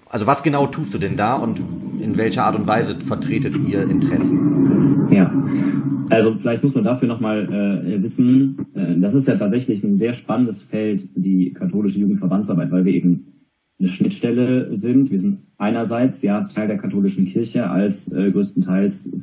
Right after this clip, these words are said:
Speaker 2: Vereine kanonischen Rechts. Da kenne ich mich nicht so richtig aus, weil ich eigentlich für den anderen Bereich eher zuständig bin. Ähm, genau, aber wir sind eben auch,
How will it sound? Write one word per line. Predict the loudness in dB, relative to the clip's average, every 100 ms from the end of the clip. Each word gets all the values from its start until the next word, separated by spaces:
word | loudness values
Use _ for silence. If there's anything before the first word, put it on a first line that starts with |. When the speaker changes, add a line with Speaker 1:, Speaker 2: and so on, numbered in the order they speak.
| -12 _ -4
Speaker 2:
Vereine | 0 2 2 2
kanonischen | 2 2 2 2 0
Rechts. | 2 0 -2 -6 -6 0
Da | 0 0 0
kenne | 0
ich | 0
mich | 0
nicht | 2
so | 0
richtig | 0 -2
aus, | -4 0
weil | 0
ich | 2
eigentlich | 0 2
für |
den | 0
anderen | 2 0
Bereich | 2 0 0
eher | -2
zuständig | -2 -2 0 -2 0
bin. | 2 2 -4 -20 -20 _ _
Ähm, | 0 2 2 0 -2 -2 0
genau, | 0 0 0
aber | 0 2 4
wir |
sind | 4 2
eben | 0 -4
auch, | -2 0 0 -2